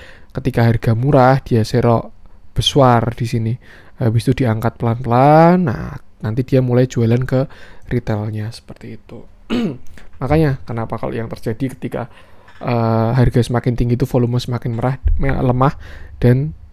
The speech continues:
lanjut koreksi. Logikanya seperti itu. Ini saya tadi coba tarik pakai Fibonacci extension untuk mencari target ya, saham-saham all time high. Dan kalau yang saya tarik, targetnya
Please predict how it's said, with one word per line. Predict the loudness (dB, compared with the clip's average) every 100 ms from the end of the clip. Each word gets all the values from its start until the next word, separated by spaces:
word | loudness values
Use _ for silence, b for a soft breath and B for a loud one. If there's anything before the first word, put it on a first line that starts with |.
| -6
lanjut | -2 0 0 -2 -20 -14
koreksi. | -6 -6 -6 -10 -10 -8 -10 -14 b b b -20 -20 -20 -20 -20 -20 -20 -20 -4
Logikanya | 0 2 4 4 4
seperti | 2 -4 -4 -4
itu. | -4 -8 -8 B B B
Ini | 4
saya | 8 8
tadi | 8
coba | 8 6 6
tarik | 6 4 2 -2
pakai | -2 -2 -2 -6 -6 -6 -18 -20 -20 -20 -20 0
Fibonacci | 2 6 6 6 6
extension | 2 2 0 2 -2 -2 -2
untuk | -4 -4
mencari | -4 -2 -2
target | 0 -2 0 0 2
ya, | 0 -4 B B B
saham-saham | -4 -2 -2 -4 -4
all | -6
time | -6 -6 -4
high. | -6 -6 -10 b b b -2
Dan | -2
kalau | 0 -2 -2
yang | -4 -4
saya | -2 -2 -2
tarik, | -4 -2 4 4 2 -4 b b b
targetnya | 0 0 0 -2 -2 -2 0 -2 -4